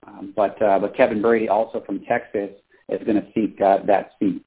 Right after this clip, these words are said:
So we're gonna certainly see, um, how that shakes out. Uh, I know they both, uh, are, both want it today. Um, and we expect, uh, Sandler, Sander Levin, uh, Missouri to, um, I mean, from Michigan, uh, to retain as the ranking member, uh,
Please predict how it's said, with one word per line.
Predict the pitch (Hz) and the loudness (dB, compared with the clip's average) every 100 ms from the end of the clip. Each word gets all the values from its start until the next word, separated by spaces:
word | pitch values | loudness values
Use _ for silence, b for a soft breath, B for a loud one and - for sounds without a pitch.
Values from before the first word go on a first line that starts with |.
| - | -4
So | 101 | 0
we're | 104 | 2
gonna | 107 98 - | 2 0 0
certainly | 113 98 101 - | 0 0 -2 2
see, | 98 95 | 4 6
um, | 90 | 4
how | 92 98 | 4 4
that | 95 92 - | 6 4 2
shakes | - 95 - | -4 -4 0
out. | 95 85 78 _ _ _ - | 2 2 -2 _ _ _ -10
Uh, | 92 | -6
I | 101 | 0
know | 98 95 | 2 2
they | |
both, | 95 95 92 - | 2 0 0 -2
uh, | |
are, | 98 - 92 92 - | 0 2 2 0 -2
both | 110 107 | -2 0
want | 110 101 | 0 0
it | 104 - | -2 0
today. | 101 87 80 - _ _ _ _ _ - - | 2 4 2 -2 _ _ _ _ _ -20 -8
Um, | - 95 | -2 2
and | 107 | 6
we | 123 | 6
expect, | 120 123 110 - | 6 2 0 0
uh, | 104 - - | -4 -4 -6
Sandler, | 117 107 107 104 b _ | -6 -4 -8 -10 b _
Sander | 165 147 123 | 2 2 2
Levin, | 117 120 110 107 - _ | 0 -2 -4 -12 -16 _
uh, | 98 98 95 | -4 -2 -2
Missouri | 92 104 101 120 104 98 98 | -2 -2 4 6 6 2 -2
to, | - 101 101 | -2 0 0
um, | 98 92 90 90 | -2 -2 -2 -2
I | |
mean, | 110 107 | 0 -2
from | - 117 | 4 4
Michigan, | 147 117 95 92 92 _ | 4 2 -8 -8 -12 _
uh, | 104 98 98 | -16 -14 -14
to | 92 | -8
retain | 113 - 104 | -8 0 2
as | 101 95 | 2 2
the | |
ranking | 98 92 - 95 | 2 2 2 2
member, | 92 90 92 - - | 2 0 -4 -6 -14
uh, | - | -10